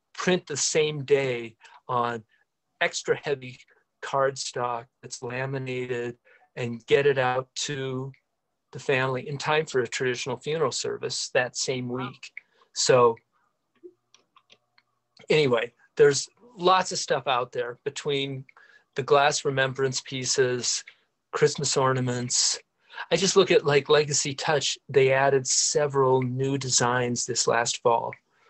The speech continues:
Speaker 1: well,
Speaker 2: Ooh.
Speaker 1: right in November, and they become,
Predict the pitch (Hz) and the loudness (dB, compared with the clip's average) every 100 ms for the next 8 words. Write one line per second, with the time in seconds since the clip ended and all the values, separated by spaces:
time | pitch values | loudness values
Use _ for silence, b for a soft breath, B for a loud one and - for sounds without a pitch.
0 | - 127 113 190 120 117 123 113 113 107 | 2 4 4 2 0 2 0 -2 -4 -4
1 | 117 135 127 _ _ b b b b 135 | -2 -2 -4 _ _ b b b b 6
2 | 131 123 123 131 117 | 6 4 2 0 0